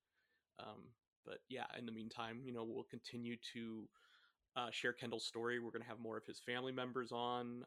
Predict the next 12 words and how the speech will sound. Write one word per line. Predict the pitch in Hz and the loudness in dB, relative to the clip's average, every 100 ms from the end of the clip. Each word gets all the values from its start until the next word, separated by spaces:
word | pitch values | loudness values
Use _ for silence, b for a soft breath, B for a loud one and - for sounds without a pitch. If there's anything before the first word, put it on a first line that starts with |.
| - | 0
um, | 117 113 107 104 - - | 2 2 0 -6 -6 -2
this | 127 | -2
season, | - 127 123 127 123 120 - | 0 0 2 2 2 0 0
and | 117 113 113 110 - b b b b - | 0 0 -2 -4 -8 b b b b -6
we've | 113 | -4
just | - - - | -4 -2 4
got | 110 - _ _ _ _ 123 | 4 2 _ _ _ _ -8
a | 117 | 0
really | 135 151 131 120 | 4 4 4 2
interesting | 120 117 - - 110 | 0 -4 -6 -4 -4
lineup | 107 107 110 107 | -4 -4 -4 -6
of | - | -8